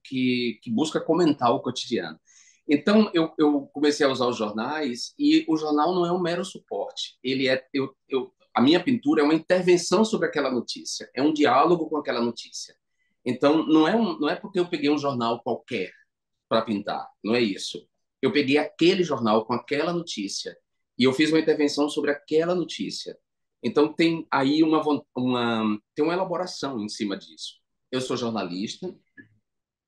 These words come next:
minha formação é em jornalismo. É, o jornalismo é uma instância de representação do mundo, nem sempre honesta, né? É, basta a gente ver o caso da,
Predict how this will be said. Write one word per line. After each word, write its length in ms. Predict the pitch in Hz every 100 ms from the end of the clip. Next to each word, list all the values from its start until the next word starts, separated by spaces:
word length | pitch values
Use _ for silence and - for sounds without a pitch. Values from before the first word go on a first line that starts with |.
| _ _ _ _
minha 200 | 101 113
formação 520 | 110 107 107 - 95 95
é 80 |
em 60 | 101
jornalismo. 760 | 95 95 80 85 101 117 147 - _ _ _ _ _
É, 320 | 123 120 113 -
o 80 | 165
jornalismo 800 | 165 165 147 117 120 101 95 92 -
é 60 |
uma 120 | 123 139
instância 480 | 139 - 175 185
de 80 | 160
representação 680 | 143 135 123 123 110 - 110
do 80 | 101
mundo, 480 | 90 85 95 117 - _ _
nem 160 | 139 156
sempre 320 | 156 120 110
honesta, 580 | 92 92 92 107 - - - _
né? 320 | - 101 139 - - - _ _
É, 920 | - 113 113 110 107 104 98 92 90 87 87 _ _ - 104 - -
basta 360 | 104 110 113 113
a 20 |
gente 260 | 107 107 104
ver 200 | 101 101
o 80 |
caso 360 | - 95 90 90
da, 600 | 92 90 85 82 82 98